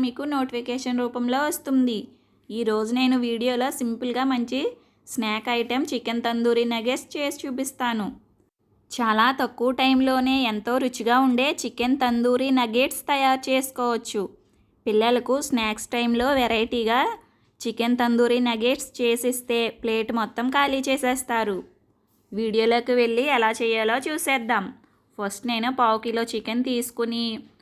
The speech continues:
ఉప్పు, నిమ్మకాయ వేసేసి శుభ్రంగా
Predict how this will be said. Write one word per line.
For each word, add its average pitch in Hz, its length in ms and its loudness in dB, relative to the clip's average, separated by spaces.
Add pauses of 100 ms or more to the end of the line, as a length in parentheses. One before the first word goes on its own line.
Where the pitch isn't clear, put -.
(240)
ఉప్పు, 214 300 0 (440)
నిమ్మకాయ 220 540 -2
వేసేసి 220 560 0 (680)
శుభ్రంగా 208 480 -2